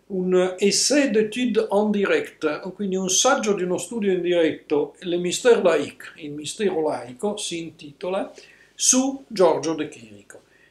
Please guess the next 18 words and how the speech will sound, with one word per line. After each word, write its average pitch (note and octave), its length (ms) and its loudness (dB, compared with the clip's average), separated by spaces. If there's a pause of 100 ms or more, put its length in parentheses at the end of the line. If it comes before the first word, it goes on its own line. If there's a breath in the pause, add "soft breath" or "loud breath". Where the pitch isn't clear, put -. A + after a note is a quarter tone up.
Quindi D#3 520 -4
un F3+ 420 0
libro F3+ 420 -2
tutto C4+ 320 -2
dedicato D3+ 500 0
a F3 40 -2
De A#3+ 120 -4
Chirico, A3 480 -6
che A#3+ 280 0
De B3+ 180 2
Chirico A3+ 840 2
ha F3+ 360 2
illustrato F#3+ 1080 -2
con F3+ 500 -2
cinque E3+ 720 -4
suoi D#3 440 -2
disegni. C#3 480 2
Siamo F#3 500 -2